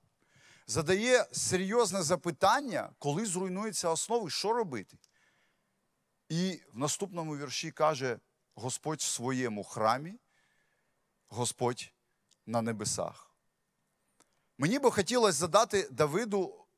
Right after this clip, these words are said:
одне запитання. Де в цьому вірші вихід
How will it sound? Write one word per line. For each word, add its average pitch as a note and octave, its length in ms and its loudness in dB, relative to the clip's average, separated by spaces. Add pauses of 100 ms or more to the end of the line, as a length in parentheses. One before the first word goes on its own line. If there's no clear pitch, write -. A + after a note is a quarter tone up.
(140)
одне C3 300 0
запитання. G#2+ 680 -2 (440)
Де F3 480 2
в - 100 -6
цьому D#3+ 360 -2
вірші D3 400 -2
вихід D#3 640 -8